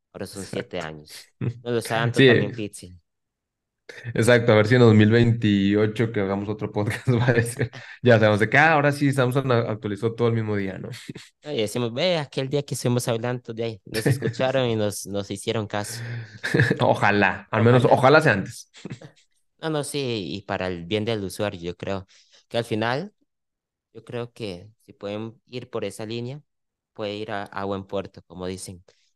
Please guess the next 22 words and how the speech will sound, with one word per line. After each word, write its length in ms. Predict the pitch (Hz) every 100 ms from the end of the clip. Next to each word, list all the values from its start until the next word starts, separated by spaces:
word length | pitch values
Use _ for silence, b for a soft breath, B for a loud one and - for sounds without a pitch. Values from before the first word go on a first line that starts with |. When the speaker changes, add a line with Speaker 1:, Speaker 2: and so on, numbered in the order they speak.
| _ _ _ -
Speaker 1:
No 120 | 151
sé 160 | 175 -
qué, 300 | 180 113 -
qué 100 | 160
te 160 | 180 170
pareció 360 | 147 135 143
al 80 | 143
final, 220 | 143 139
digamos, 300 | 135 123 117
en 100 | 110
grandes 360 | 101 117 127 127
rasgos 420 | 127 123 127 139
la 140 | 127
generación. 680 | 117 92 90 87 113 104 101
Me 140 | 104 113
gustó 400 | 110 - 135 135
algo 300 | 143 151 147
que, 380 | 135 101 87 _ _
que 120 | 104 -
poco 240 | 131 131 143
había 200 | 139 139
visto, 400 | 139 135 -